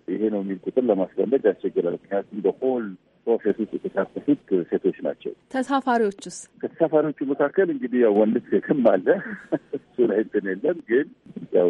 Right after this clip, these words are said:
Speaker 1: ከ-፣ ከእኛም ኢትዮጵያ አየር መንገድ ሴቶችን በማኔጅመንትም በሰራተኛ ደረጃ በዚህ በመጀመሪያው በረራ ወደ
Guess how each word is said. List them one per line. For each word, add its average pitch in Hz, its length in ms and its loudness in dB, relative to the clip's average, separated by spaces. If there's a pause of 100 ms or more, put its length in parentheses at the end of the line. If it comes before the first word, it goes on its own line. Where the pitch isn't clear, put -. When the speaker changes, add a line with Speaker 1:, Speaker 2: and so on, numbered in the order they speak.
(120)
Speaker 1:
ከ-፣ 87 400 2
ከእኛም 95 480 0 (160)
ኢትዮጵያ - 320 -2
አየር 90 260 0
መንገድ 90 380 -4 (120)
ሴቶችን 101 560 -4 (120)
በማኔጅመንትም 87 880 -4
በሰራተኛ 87 540 -2 (120)
ደረጃ 82 300 -4 (380)
በዚህ 90 280 -2
በመጀመሪያው 85 640 -2
በረራ 78 300 -2
ወደ 76 140 -4